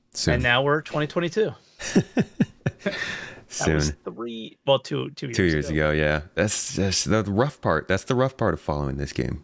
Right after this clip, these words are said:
Speaker 1: But that's, we've, we've, we've outdone that conversation. Um,
Speaker 2: Oh,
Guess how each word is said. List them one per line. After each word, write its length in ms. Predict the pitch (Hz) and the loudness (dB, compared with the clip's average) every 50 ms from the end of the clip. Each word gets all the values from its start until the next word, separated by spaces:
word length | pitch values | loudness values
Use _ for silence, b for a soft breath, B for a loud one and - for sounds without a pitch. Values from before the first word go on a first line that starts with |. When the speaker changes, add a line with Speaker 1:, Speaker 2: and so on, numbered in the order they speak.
| _ - | _ 2
Speaker 1:
But 320 | - 135 135 - - - - - - _ _ _ _ _ _ _ _ _ _ _ | 4 4 4 4 0 -6 -20 -20 -20 _ _ _ _ _ _ _ _ _ _ _
that's, 360 | - 107 104 - - - - _ _ _ _ _ _ _ _ _ _ _ _ _ _ _ _ _ - | 2 2 2 2 -2 -8 -8 _ _ _ _ _ _ _ _ _ _ _ _ _ _ _ _ _ -2
we've, 280 | - 92 92 92 82 - - | 2 4 4 4 2 2 2
we've, 300 | 90 90 80 76 - - | 2 2 2 0 0 0
we've 160 | 92 90 82 | 2 4 4
outdone 340 | 85 80 80 - 80 76 76 | 2 2 2 0 0 0 2
that 160 | 78 76 73 | 0 0 0
conversation. 720 | - 90 80 78 76 73 - - 76 78 - - 80 80 - - _ - | 0 0 0 0 0 0 0 2 0 2 0 0 -2 -4 -4 -6 _ 0
Um, 480 | - 98 104 107 104 104 101 98 92 90 _ _ _ _ _ - | 2 4 4 4 4 4 2 0 -2 -4 _ _ _ _ _ -12
Speaker 2:
Oh, 120 | - 113 | -10 -10